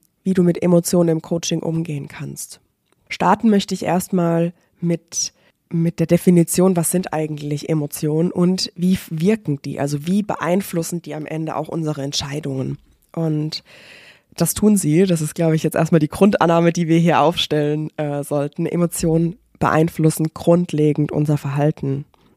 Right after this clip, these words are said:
auch wenn das auf einer unbewussten Ebene stattfindet. Was sind Emotionen? Emotionen kannst du in so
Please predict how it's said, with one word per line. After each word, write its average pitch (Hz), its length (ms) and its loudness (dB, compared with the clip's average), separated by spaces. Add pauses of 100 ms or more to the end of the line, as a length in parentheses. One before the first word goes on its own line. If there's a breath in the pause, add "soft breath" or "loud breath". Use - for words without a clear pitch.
(160)
auch 165 480 0
wenn 160 420 2 (120)
das 156 320 -2
auf 156 120 -2
einer - 180 -2
unbewussten 160 640 2
Ebene 156 340 0
stattfindet. 139 720 -8 (240 soft breath)
Was 165 160 2
sind 196 260 2
Emotionen? 214 760 0 (420)
Emotionen 180 640 2
kannst - 340 -2
du 170 100 2
in 165 140 2
so 160 100 2